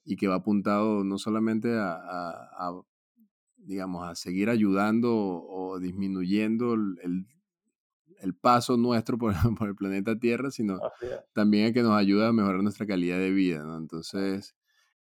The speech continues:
Speaker 2: Pues mira, para, para cierre, creo que, eh, toma-, y tomando esto último que acabas de decir, Teo, em, efectivamente, la, la, los desarrollos de, de, particularmente de la energía eléctrica, le han dado a la, a la humanidad,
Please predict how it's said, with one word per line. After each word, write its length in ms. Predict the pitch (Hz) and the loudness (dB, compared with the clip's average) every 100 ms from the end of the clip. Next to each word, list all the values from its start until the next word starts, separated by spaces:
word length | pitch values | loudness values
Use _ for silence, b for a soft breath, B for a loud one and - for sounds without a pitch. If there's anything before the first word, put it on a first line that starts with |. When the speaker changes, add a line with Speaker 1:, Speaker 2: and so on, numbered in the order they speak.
| _ _ _ _ | _ _ _ _
Speaker 2:
Pues 260 | - 127 | 0 2
mira, 240 | 135 156 143 131 127 123 _ _ - | 2 4 6 6 6 4 _ _ -6
para, 140 | 135 127 - _ | -4 -4 -6 _
para 220 | 131 127 | 0 0
cierre, 800 | - 139 185 160 156 143 127 127 | 2 6 6 6 6 6 4 0
creo 200 | 127 120 | -4 0
que, 140 | 139 135 | 2 0
eh, 600 | - - 123 120 - 127 | -2 -14 -16 -12 -12 -4
toma-, 300 | 120 123 123 | -2 0 -2
y 80 | 127 | -2
tomando 300 | 123 123 143 | 0 0 0
esto 140 | 143 | 0
último 260 | 139 147 127 | 0 0 0
que 80 | |
acabas 260 | 120 120 131 | 2 4 6
de 40 | 135 | 4
decir, 440 | 123 127 127 127 | 2 0 0 0
Teo, 360 | 131 131 135 - _ _ _ _ | 2 2 0 -6 _ _ _ _
em, 380 | 120 117 113 107 - - _ _ _ _ _ - | 2 2 0 -8 -14 -20 _ _ _ _ _ -8
efectivamente, 960 | 117 - 123 127 127 135 147 143 123 - | -6 -4 -2 2 2 2 6 6 4 0
la, 140 | 123 | -10
la, 160 | 127 123 | -10 -8
los 160 | 127 123 | -4 0
desarrollos 520 | 127 123 123 127 147 | -2 -2 0 2 4
de, 280 | 156 131 - _ _ _ _ - | 4 4 -2 _ _ _ _ -8
de, 180 | 123 101 | -6 -2
particularmente 720 | 147 139 139 147 170 190 180 196 | 0 0 2 2 4 2 4 6
de 80 | |
la 80 | 160 | 6
energía 280 | 127 123 139 | 4 2 4
eléctrica, 640 | 156 160 170 165 170 160 - | 4 4 2 4 4 2 -4
le 140 | 127 | -2
han 120 | 123 127 | 0 4
dado 280 | 135 143 | 6 8
a 40 | 143 | 8
la, 160 | 120 | 8
a 160 | 113 120 | 6 0
la 80 | 120 | 0
humanidad, 760 | 117 110 113 123 143 120 104 | -2 -4 2 4 6 4 2